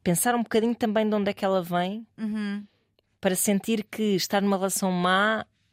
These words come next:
Speaker 1: eh, que aleija e, e, e faltar-lhe tanto esta capacidade de até dizer, tipo,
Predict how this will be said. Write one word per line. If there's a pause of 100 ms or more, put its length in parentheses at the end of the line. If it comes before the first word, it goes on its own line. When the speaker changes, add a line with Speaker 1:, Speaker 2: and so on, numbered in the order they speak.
(220)
Speaker 1:
eh, (760)
que
aleija (180)
e, (500)
e,
e
faltar-lhe (200)
tanto
esta (400)
capacidade
de
até
dizer,
tipo,